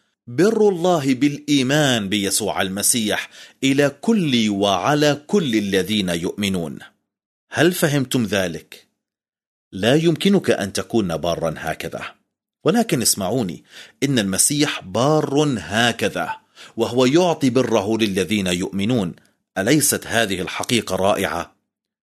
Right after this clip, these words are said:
فالله يضع المعيار، وأنت لا تستطيع أن تبلغه. والله يقول:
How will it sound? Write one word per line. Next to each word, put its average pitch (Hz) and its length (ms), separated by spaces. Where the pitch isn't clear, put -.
فالله 104 460
يضع 92 320
المعيار، 95 600
وأنت 127 240
لا 190 180
تستطيع 104 680
أن 101 140
تبلغه. 82 640
والله 101 340
يقول: 131 480